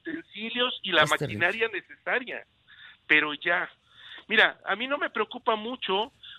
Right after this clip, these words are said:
Speaker 1: cuando ya hayan puesto orden ahí y seguridad sobre todo, porque básicamente seguridad. Obviamente en las cadenas, las cadenas de tiendas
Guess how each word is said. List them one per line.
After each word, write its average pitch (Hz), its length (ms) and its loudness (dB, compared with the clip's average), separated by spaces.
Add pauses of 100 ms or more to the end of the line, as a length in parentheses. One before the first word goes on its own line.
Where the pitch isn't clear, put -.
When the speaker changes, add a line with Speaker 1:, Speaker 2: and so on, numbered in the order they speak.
Speaker 1:
cuando 165 240 4
ya 220 140 6
hayan 247 280 2
puesto 220 340 -2
orden 202 440 0
ahí 165 280 -4
y 226 120 -6 (120)
seguridad 165 560 2
sobre 143 220 -8
todo, 185 240 0
porque 143 300 -6 (260)
básicamente 202 680 2
seguridad. 160 420 2 (220)
Obviamente 220 560 2
en 208 80 2
las 180 160 0
cadenas, 190 480 -2
las 175 200 -4
cadenas 202 420 0 (400)
de 170 200 6
tiendas 214 480 0